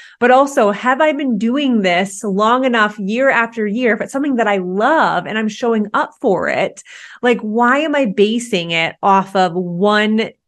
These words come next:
decision and how I'm feeling emotionally in this moment?" And I know one thing, that if I look at the data and I don't love my downloads dipping, what is the outcome of me quitting?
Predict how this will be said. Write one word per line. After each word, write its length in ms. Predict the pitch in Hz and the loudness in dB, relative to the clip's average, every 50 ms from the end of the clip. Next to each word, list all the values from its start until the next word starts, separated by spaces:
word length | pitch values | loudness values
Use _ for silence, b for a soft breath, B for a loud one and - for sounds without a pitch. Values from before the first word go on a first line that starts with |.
| - 190 | -18 -2
decision 580 | - 220 214 220 - 220 214 196 180 190 180 | 0 0 0 2 0 0 0 2 2 0 0
and 140 | 180 180 180 | 0 -2 -4
how 220 | - - 196 196 202 | -4 -2 0 0 2
I'm 180 | 208 208 196 | 0 0 -2
feeling 260 | - 196 202 202 196 | -2 -2 0 0 0
emotionally 840 | 185 - 190 180 185 185 196 190 - - 190 180 175 170 175 170 - - | 2 2 2 2 2 0 0 -2 -2 -2 -2 -2 0 -2 -4 -6 -6 -6
in 340 | - 190 185 185 185 185 - - | -4 -2 0 0 0 -2 -4 -6
this 400 | - 156 170 165 170 - - - _ _ | -4 -4 -2 -2 -4 -8 -12 -18 _ _
moment?" 540 | 180 175 175 170 - - - - - 220 - _ B B B B B B B B B B B _ _ _ _ | -4 -4 -4 -4 -4 -8 -14 -14 -16 -20 -20 _ B B B B B B B B B B B _ _ _ _
And 80 | 233 | 0
I 120 | 226 226 233 | 0 0 2
know 200 | 233 247 254 269 | 2 4 4 4
one 360 | 269 214 196 196 190 185 180 | 2 2 0 0 0 0 -2
thing, 360 | - 170 - - - 190 190 - _ _ _ _ _ _ _ _ _ _ _ _ _ | -4 -6 -8 -6 -12 -16 -18 -18 _ _ _ _ _ _ _ _ _ _ _ _ _
that 240 | 190 180 143 - - _ _ _ _ | 0 0 0 -2 -4 _ _ _ _
if 320 | - 185 254 285 - 277 | 0 2 2 2 2 2
I 140 | 262 254 254 | 2 2 2
look 320 | 220 202 214 220 226 233 | 2 2 2 0 2 0
at 140 | 233 208 - | -4 -2 -2
the 80 | 196 180 | -4 -4
data 560 | 151 170 156 139 - - - - - 214 196 _ _ _ _ _ _ _ _ _ _ _ _ _ _ _ _ | -2 -2 -2 -2 -2 -4 -8 -10 -10 -12 -18 _ _ _ _ _ _ _ _ _ _ _ _ _ _ _ _
and 260 | - 220 220 208 196 - | -2 0 0 0 -2 2
I 220 | 208 208 226 233 | 2 2 2 2
don't 520 | 202 175 160 233 220 220 214 214 208 - _ _ _ _ _ - | 0 0 2 2 2 2 2 -2 -4 -8 _ _ _ _ _ -12
love 640 | 185 202 196 208 202 190 180 180 185 170 170 175 175 180 - _ _ _ _ _ _ | -8 -2 2 4 4 4 4 2 0 -2 -6 -12 -14 -14 -16 _ _ _ _ _ _
my 220 | 190 185 196 202 | -2 -2 0 0
downloads 600 | 170 202 185 185 190 185 180 180 175 170 156 151 | 0 0 0 0 0 -2 -2 -2 -2 -2 -4 -6
dipping, 540 | - - 190 196 196 - - - - 202 190 - _ _ _ _ _ _ _ _ _ _ _ _ | -2 -2 -2 -2 -2 -8 -10 -10 -12 -14 -14 -16 _ _ _ _ _ _ _ _ _ _ _ _
what 180 | - 196 220 262 | -2 0 2 2
is 140 | 294 233 | 0 0
the 120 | 220 247 240 | 0 0 2
outcome 420 | 226 220 214 214 - - 202 196 | 2 2 0 0 -2 -2 0 0
of 140 | 190 190 190 | 0 0 -2
me 160 | 180 180 175 | -4 -6 -6
quitting? 540 | 160 - - 190 180 - - - - 196 190 | -6 -4 -4 -4 -4 -4 -8 -14 -16 -18 -18